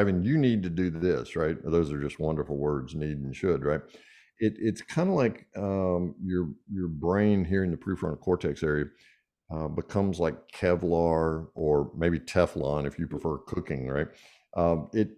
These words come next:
the, the being told what to do bounces off because I, I don't trust you, or perhaps our relationship isn't strong enough for me to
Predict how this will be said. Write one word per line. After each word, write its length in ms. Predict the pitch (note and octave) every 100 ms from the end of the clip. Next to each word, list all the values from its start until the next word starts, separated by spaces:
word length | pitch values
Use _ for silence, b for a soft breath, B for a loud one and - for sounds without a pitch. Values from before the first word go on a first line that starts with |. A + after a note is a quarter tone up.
| - F#2
the, 160 | G2 - G2
the 260 | G2+ G2 F2
being 240 | F#2 B2+ A2
told 240 | - A#2
what 140 | G2+ F#2+
to 60 |
do 160 | F2 G#2+
bounces 600 | E2 F2+ E2+ F2+ - D2
off 440 | D#2+ D#2+ - - - - -
because 440 | - - E2 D2+ - _ _ _ _ _ -
I, 300 | F#2+ F#2+ F2+ D2+ -
I 140 | F2+
don't 180 | F#2 F2+
trust 400 | - G2+ - -
you, 480 | F#2+ F#2+ F#2 F#2 F2+ D#2+
or 200 | D#2 D2+
perhaps 320 | - F2 E2+
our 100 | E2+
relationship 640 | D2+ D2 F2 F2 D#2 F2 -
isn't 260 | D#2 D#2 -
strong 240 | E2+ F2
enough 220 | E2+ E2 D#2
for 140 | D#2 D#2+
me 80 | D#2+
to 180 | D2+